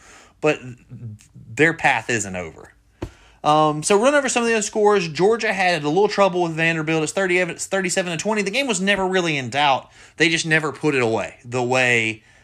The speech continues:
uh, you would want 'em to. By, by half, I mean, seven seven at the end of the first quarter, but it was twenty-four to seven at halftime, twenty-seven to seven at the end of the third quarter.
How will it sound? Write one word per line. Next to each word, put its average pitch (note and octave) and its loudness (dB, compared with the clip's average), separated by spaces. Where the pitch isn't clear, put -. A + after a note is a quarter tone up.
uh, A2+ 0
you B2+ -4
would B2 0
want A2 -2
'em G2 -8
to. G2+ -6
By, C3 2
by D3 2
half, D#3 -2
I - -10
mean, C3 -10
seven F3 0
seven D#3+ 0
at D3 -4
the D3 -6
end C#3+ -4
of - -4
the C3 -6
first C3 -10
quarter, B2 -2
but C#3 -2
it D3 2
was - -6
twenty-four F3 0
to D3+ -2
seven C#3 0
at A#2+ -6
halftime, C3 -2
twenty-seven D#3 -2
to C3 -6
seven C3+ 0
at A#2+ -6
the B2+ -6
end B2+ -6
of B2 -4
the A#2+ -4
third A#2+ -4
quarter. A#2+ -4